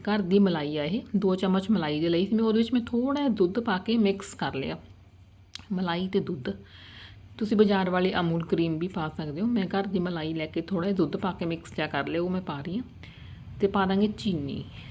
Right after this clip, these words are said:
ਜਿਵੇਂ ਮੈਂ ਡੇਢ ਚਮਚ ਚੀਨੀ ਦਾ ਪਾਇਆ। ਬਹੁਤ ਜ਼ਿਆਦਾ ਮਿੱਠੀ ਸਾਡੇ ਘਰੇ ਸ਼ਾਹੀ ਪਨੀਰ ਦੀ ਸਬਜ਼ੀ ਪਸੰਦ ਨਹੀਂ ਕਰਦੇ, ਹਲਕਾ ਜਿਹਾ, ਹਲਕਾ ਜਿਹਾ ਮਿਠਾਸ ਹੋਵੇ ਬਸ। ਤੇ ਨਾਲ ਮੈਂ ਪਾਤੀ ਕਸੂਰੀ ਮੇਥੀ।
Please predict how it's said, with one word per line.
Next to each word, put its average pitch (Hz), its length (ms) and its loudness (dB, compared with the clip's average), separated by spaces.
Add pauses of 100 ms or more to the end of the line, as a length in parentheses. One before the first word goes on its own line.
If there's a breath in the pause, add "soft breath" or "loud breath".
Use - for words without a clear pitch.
(240 loud breath)
ਜਿਵੇਂ 190 160 4
ਮੈਂ 202 140 6
ਡੇਢ 190 260 6
ਚਮਚ 214 340 2
ਚੀਨੀ 196 180 6
ਦਾ 196 100 4
ਪਾਇਆ। 196 220 4
ਬਹੁਤ 208 340 6
ਜ਼ਿਆਦਾ 214 220 6
ਮਿੱਠੀ 214 420 6
ਸਾਡੇ 208 300 2
ਘਰੇ 220 200 4
ਸ਼ਾਹੀ 185 260 2
ਪਨੀਰ 170 300 0
ਦੀ 175 120 -2
ਸਬਜ਼ੀ 170 280 -2
ਪਸੰਦ 160 360 0
ਨਹੀਂ 170 140 0
ਕਰਦੇ, 175 300 2 (540 loud breath)
ਹਲਕਾ 285 420 2
ਜਿਹਾ, 262 120 2
ਹਲਕਾ 269 340 0
ਜਿਹਾ 262 120 4
ਮਿਠਾਸ 202 400 2
ਹੋਵੇ 123 180 0
ਬਸ। - 320 -8 (100)
ਤੇ 202 60 0
ਨਾਲ 190 180 4
ਮੈਂ 190 140 4
ਪਾਤੀ 185 240 0
ਕਸੂਰੀ 196 360 2
ਮੇਥੀ। 151 360 -2